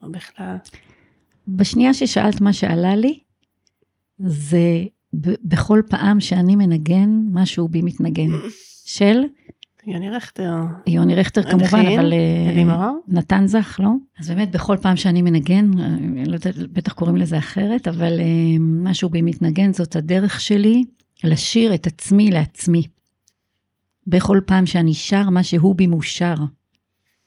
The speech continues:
Speaker 2: ואני חושבת, השיר הזה ככה היה, כנערה, אני, אה, כנערה, אני, אה,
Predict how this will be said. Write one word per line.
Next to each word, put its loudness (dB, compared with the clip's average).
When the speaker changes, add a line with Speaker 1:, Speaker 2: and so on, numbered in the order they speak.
Speaker 2:
ואני 0
חושבת, -10
השיר -6
הזה -4
ככה -4
היה, 0
כנערה, 2
אני, -2
אה, -2
כנערה, 2
אני, 2
אה, -4